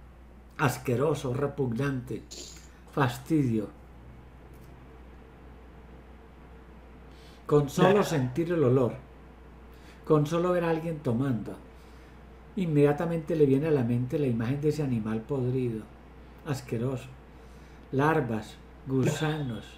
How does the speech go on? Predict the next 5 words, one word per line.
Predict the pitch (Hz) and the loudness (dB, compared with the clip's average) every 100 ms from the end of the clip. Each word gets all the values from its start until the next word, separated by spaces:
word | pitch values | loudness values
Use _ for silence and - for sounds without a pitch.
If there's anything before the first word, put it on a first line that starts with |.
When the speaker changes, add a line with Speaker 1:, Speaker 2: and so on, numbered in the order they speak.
| - - | -20 -12
Speaker 1:
moscas. | 139 151 196 - - 120 110 - - - - - - - - - - - - - - - - - - - - - - - - - - - - - - - - - - | -4 2 2 0 -8 -12 -12 -14 -18 -20 -20 -20 -20 -20 -20 -20 -20 -20 -20 -20 -20 -20 -20 -20 -20 -20 -20 -20 -20 -18 -16 -16 -16 -16 -20 -20 -20 -20 -20 -20 -8
Está | 151 - 139 | -6 -2 -2
chorreando | 170 156 165 151 156 156 | 2 2 2 0 2 2
algo, | 160 151 143 | 4 2 2
gotea. | 135 131 123 147 147 - | 2 0 4 6 6 2